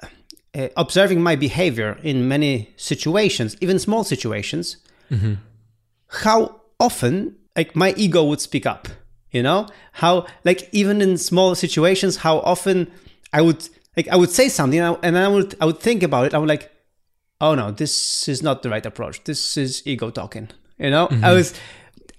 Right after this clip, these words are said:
Speaker 1: I di-, I didn't realize it that much, you know? I, I didn't realize that in, um, so it was the first takeaway for me, that in many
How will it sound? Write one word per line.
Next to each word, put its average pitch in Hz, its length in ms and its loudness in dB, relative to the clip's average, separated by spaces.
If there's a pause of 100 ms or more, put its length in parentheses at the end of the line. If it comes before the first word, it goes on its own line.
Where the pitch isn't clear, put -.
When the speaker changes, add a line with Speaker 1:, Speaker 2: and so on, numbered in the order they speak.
(160)
Speaker 1:
I 135 100 2
di-, 170 160 -2
I 156 80 2
didn't 214 280 0
realize 185 380 0
it 104 100 -8 (260)
that 113 140 -2
much, 95 480 -12
you 123 100 -8
know? 127 220 -2
I, 156 200 0
I 151 80 -2
didn't 190 180 2
realize 170 320 2
that 165 160 -4
in, 139 220 0
um, 139 240 -2 (880)
so - 120 0
it 202 80 4
was 180 100 4
the 160 60 -2
first - 240 0
takeaway 135 320 0
for - 140 -8
me, 113 160 -10
that 131 320 0 (200)
in 147 160 2
many 190 460 2